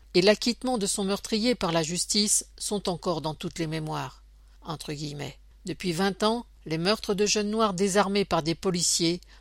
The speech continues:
ont provoqué des émeutes aussi bien dans des petites villes que dans des grandes, selon le New York Times. Spark, le bimensuel de l'organisation trotskiste américaine du même nom, affirme dans son éditorial, entre guillemets, «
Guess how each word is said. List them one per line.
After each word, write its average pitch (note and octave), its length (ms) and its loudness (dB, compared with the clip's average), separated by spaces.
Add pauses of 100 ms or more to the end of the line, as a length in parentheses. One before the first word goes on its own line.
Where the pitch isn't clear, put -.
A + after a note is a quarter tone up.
(160)
ont E3+ 120 -6
provoqué A3 540 2
des F#3+ 260 2
émeutes G#3+ 360 2 (120)
aussi B3 280 -2
bien A3+ 200 0
dans G3+ 140 0
des G3 100 -2
petites G3 360 -4
villes F3 260 -2 (100)
que - 80 -2
dans E3 180 0
des D#3 120 0
grandes, E3 420 -6 (140)
selon F3+ 340 -2
le D#3 120 -4
New D3+ 140 -6
York D3 220 -4 (100)
Times. C#3+ 460 -8 (1040)
Spark, - 600 -2 (140)
le D#3+ 120 -6
bimensuel F#3 560 -2
de E3+ 100 -4
l'organisation F3+ 680 0
trotskiste - 540 -2
américaine E3 540 0
du F3 120 -6
même D#3 220 -4
nom, E3+ 240 -8 (260)
affirme G3+ 480 0
dans E3 140 -4
son E3+ 200 -6
éditorial, D3+ 800 -4 (300)
entre D#3 240 -8
guillemets, « C#3 420 -10